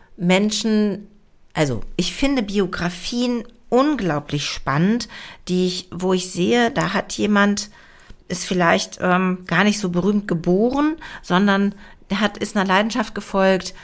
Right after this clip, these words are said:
ist dann auch total abgestürzt und hat sich dann wieder daraus gekämpft und ist heute jemand, der vielleicht in der Öffentlichkeit steht, aber der halt eine Geschichte hat, mit der er was zu erzählen hat. Sowas beeindruckt mich zutiefst. Und mein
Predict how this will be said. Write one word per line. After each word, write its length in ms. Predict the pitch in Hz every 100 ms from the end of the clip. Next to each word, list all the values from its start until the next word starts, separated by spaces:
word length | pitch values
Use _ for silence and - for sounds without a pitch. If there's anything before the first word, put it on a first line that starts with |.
| -
ist 180 | 170 -
dann 140 | 190
auch 100 | 185
total 380 | - 165 170 156
abgestürzt 640 | 180 202 175 - 180 180
und 140 | - 175
hat 160 | 160
sich 120 | 170 -
dann 260 | 170 180
wieder 200 | 165 156
daraus 400 | 160 127 143 -
gekämpft 580 | - - 190 208 220 -
und 280 | 160 151 - -
ist 240 | - 175 180
heute 540 | 160 170 175 190 185 - - - - -
jemand, 480 | 160 180 185 170
der 100 | 165
vielleicht 300 | 170 170 175
in 60 | 156
der 100 | -
Öffentlichkeit 540 | 180 190 180 185 175
steht, 260 | - 196 185
aber 160 | 151 147
der 140 | 143
halt 240 | 160 156
eine 100 | 156
Geschichte 460 | 147 139 185 180 147
hat, 180 | 143 139
mit 160 | 127
der 120 | 143 139
er 40 |
was 160 | 135 -
zu 140 | -
erzählen 480 | - - 143 95 101
hat. 200 | - - - - - -
Sowas 320 | 165 196 185
beeindruckt 640 | - - 165 175 175 151 147
mich 180 | 135 -
zutiefst. 640 | 120 - 110 - - - - - - - -
Und 400 | 180 180 - 175
mein 520 | 175 170 208 220